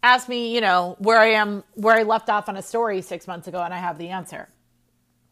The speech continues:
Uh, the next thing, I don't know what number this is. I'm giving up on numbers. I am exceedingly clumsy. <laughs> Exceedingly.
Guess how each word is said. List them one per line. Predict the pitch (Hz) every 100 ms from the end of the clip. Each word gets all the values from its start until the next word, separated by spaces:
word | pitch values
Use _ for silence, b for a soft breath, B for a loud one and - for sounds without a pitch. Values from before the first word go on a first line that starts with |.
| _ -
Uh, | 220 220
the | 202 247
next | 247 247
thing, | - 311 311 320 b b b b b b b
I | 302
don't | 285
know | 247
what | 220
number | 190 180
this | 170 185
is. | 180 - B B B
I'm | 247
giving | 240 226 202
up | 185
on | 170
numbers. | 170 160 156 b b b b b b b
I | - 247 330
am | 285 254 240 233 233 - _
exceedingly | 233 - - - 269 254 240 220 208
clumsy. | 190 175 185 - - _ B B B B
<laughs> | B B _ _ -
Exceedingly. | 277 - 349 302 226 185 165